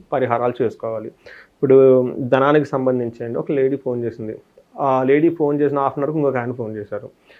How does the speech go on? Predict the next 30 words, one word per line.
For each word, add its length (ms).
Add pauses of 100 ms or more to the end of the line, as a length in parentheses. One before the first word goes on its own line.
(160)
ఈ 80
లేడీ 240
ఫోన్ 260
చేసిన, 180
"ఏమంటే 200
నాకు 140
డబ్బులు 240
పోయినాయండి, 600
వేరే 220
వాళ్ళకి 220
నమ్మి 240
ఇచ్చానండి, 300
నాకు 180
ఇవ్వట్లేదండి." 640 (200)
అది 120
క్వశ్చన్. 360 (680)
ఆ, 300
ఎంత 300
అని 200
అడిగితే 220
వన్ 260
ల్యాక్ 220
అని 100
చెప్పారు. 320 (500)
ఈమెకి 400
పరిహారాలు 500
కనకదార 480
స్తోత్రము 460
అవి 180
కొన్ని 520